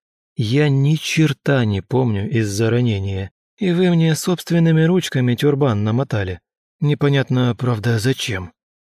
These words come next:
«Не нужно со мной разговаривать, как с недалекой заносчивой дурочкой».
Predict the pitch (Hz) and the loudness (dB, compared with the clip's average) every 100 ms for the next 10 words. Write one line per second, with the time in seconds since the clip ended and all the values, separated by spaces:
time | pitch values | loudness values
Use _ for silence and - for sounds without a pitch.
0 | _ _ _ _ 143 143 147 175 190 131 | _ _ _ _ 0 4 4 4 2 0
1 | 113 120 123 123 120 110 135 190 151 117 | 0 0 2 0 0 0 0 0 0 -2
2 | - _ _ _ - 208 - 190 165 175 | -6 _ _ _ -4 -2 0 2 4 2
3 | 190 175 139 156 156 143 - 165 180 151 | 2 2 2 2 2 0 -2 0 0 0
4 | 107 107 - 120 101 | -2 -2 -2 -2 -4